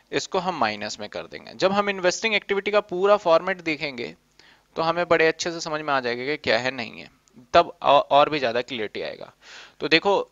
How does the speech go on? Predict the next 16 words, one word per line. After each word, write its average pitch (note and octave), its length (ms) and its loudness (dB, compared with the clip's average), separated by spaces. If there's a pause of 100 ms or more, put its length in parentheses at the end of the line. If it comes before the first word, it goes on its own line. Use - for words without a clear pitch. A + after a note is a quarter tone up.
depreciation E3+ 720 0 (640)
सिर्फ G#3 360 4
अगर F#3+ 200 6
operating F#3 400 2
activity F#3 480 -2
आपको E3+ 260 4
बनाने D3 340 4
को F3 120 -2
बोला C3+ 280 4
जाए G#2+ 300 -2 (760)
तो G#3 100 8
ये G#3 140 8
account G3 300 4
मत D#3 180 2
बनाना A2 340 -2
आप, - 300 -6